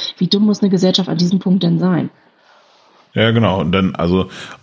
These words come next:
Speaker 2: und am Ende ist dann die Konsequenz, dass wir nicht mehr informiert werden. Und das finden dann auch wieder alle blöd, weil wir nicht informiert werden. So, und all-, keiner will das mehr machen, weil er dann wieder irgendwie persönlich angegriffen wird. Ja. Das bringt's auf den Punkt. Wie dumm kann eigentlich eine Gesellschaft sein, ja.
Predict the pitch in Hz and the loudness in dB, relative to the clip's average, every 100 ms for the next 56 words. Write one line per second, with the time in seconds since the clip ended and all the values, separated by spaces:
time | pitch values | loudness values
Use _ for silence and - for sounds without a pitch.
0 | - 98 92 92 107 107 101 98 104 95 | -4 0 2 2 2 0 -2 0 0 0
1 | - 101 107 95 87 90 104 80 90 87 | 0 -2 0 0 0 2 0 0 0 0
2 | 92 117 123 117 104 90 - - 87 82 | 2 2 2 2 0 -2 -2 0 2 2
3 | 95 127 123 98 104 107 107 98 92 98 | 0 0 0 2 2 2 0 0 0 0
4 | 92 85 87 85 73 - 67 - 80 73 | -2 -4 -2 -2 -2 -8 -12 -12 -8 -6
5 | - 87 - - 92 92 87 110 117 113 | -2 -2 -4 -4 0 0 2 2 2 0
6 | 90 90 - 135 147 - - - _ 131 | 2 2 2 0 -2 -10 -18 -20 _ -6
7 | 113 87 90 90 87 73 87 107 92 85 | -2 0 2 2 0 -2 -4 -4 -2 0
8 | 90 85 87 80 71 69 76 78 73 - | 0 0 0 0 -4 -6 -6 -6 -8 -14
9 | _ - - - _ - - _ _ - | _ -4 -4 -6 _ -20 -20 _ _ -20
10 | - - - - _ _ _ _ _ - | -20 -20 -20 -20 _ _ _ _ _ -8
11 | - - 87 101 120 113 110 - 104 76 | -8 -6 -2 0 2 2 2 0 -2 -4
12 | 78 78 92 101 98 90 85 - 90 87 | -4 0 0 0 2 2 0 0 0 2
13 | 82 - 76 - 78 73 78 78 | 0 0 -2 -2 -2 -2 -2 -4